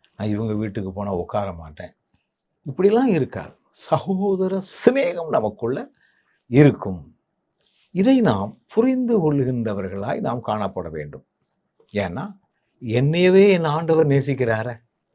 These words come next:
ஆண்டவர் நேசிக்கக்கூடிய தகுதி எனக்கு ஒண்ணுமே இல்லாதிருந்தோம். இரக்கம் பெறாதிருந்தவளுக்கு இறங்குவே. எவ்வளவு அருமையா சொல்லப்பட்டிருக்கிறார். ஆண்டவர்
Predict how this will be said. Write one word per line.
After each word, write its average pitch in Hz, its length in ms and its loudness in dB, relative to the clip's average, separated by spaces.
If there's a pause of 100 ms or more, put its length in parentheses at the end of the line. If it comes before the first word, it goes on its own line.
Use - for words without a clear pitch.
(380)
ஆண்டவர் 214 580 0
நேசிக்கக்கூடிய 190 880 2
தகுதி 143 360 -2
எனக்கு - 360 -2
ஒண்ணுமே 208 640 0
இல்லாதிருந்தோம். - 720 -4 (440)
இரக்கம் 165 800 0 (240)
பெறாதிருந்தவளுக்கு 180 1300 6
இறங்குவே. 202 920 10 (180)
எவ்வளவு 143 400 6
அருமையா 175 280 0
சொல்லப்பட்டிருக்கிறார். - 800 -6 (1080)
ஆண்டவர் 85 580 -6